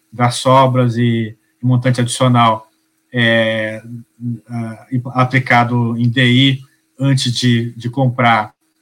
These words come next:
é, novos cri, a gente acabou comprando dentro do mesmo mês, né? Então, teve talvez algum efeitozinho aí dessa liquidez adicional,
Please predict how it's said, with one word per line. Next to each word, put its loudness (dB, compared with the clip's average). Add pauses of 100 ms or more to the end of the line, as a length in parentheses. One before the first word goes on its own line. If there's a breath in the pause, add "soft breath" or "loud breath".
(160)
é, -2
novos 0
cri, 0
a -4
gente -4
acabou -2
comprando 0
dentro -4
do -2
mesmo -2
mês, -2 (200)
né? -2 (380)
Então, -8
teve -2
talvez 0
algum 2
efeitozinho 0
aí -2 (420)
dessa -4
liquidez -2
adicional, 0